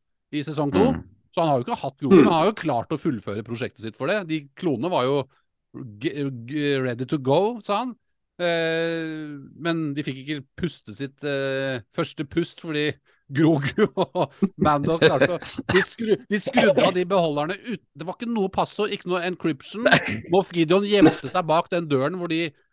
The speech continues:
Speaker 1: kostbare
Speaker 2: Mm-mm.
Speaker 1: klonene sine var. <laughs> Det var
Speaker 2: Ja.
Speaker 1: sånn dum måte å stå der uten hjelm når, når,
Speaker 2: Ja.
Speaker 1: altså, det,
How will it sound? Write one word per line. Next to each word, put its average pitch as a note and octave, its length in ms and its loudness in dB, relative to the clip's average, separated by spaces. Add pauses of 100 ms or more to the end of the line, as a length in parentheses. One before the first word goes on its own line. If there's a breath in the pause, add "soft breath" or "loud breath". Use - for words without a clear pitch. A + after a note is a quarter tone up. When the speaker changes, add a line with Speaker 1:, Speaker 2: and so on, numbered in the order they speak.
Speaker 1:
kostbare - 540 0
Speaker 2:
Mm-mm. - 80 0
Speaker 1:
klonene B2+ 340 -2
sine D3+ 300 -4
var. G#3+ 260 0 (240 loud breath)
<laughs> - 200 -12
Det G#3+ 120 2
var - 80 -2
Speaker 2:
Ja. - 160 8
Speaker 1:
sånn E3+ 160 0 (300)
dum E3 420 0
måte F#3 380 0
å - 20 -4
stå E3 220 -6
der D#3+ 160 2
uten D#3 320 -4
hjelm D3+ 480 -2
når, F3 220 -2 (340)
når, D#3 240 0
Speaker 2:
Ja. - 100 -12 (300)
Speaker 1:
altså, E3 180 0
det, G3+ 120 2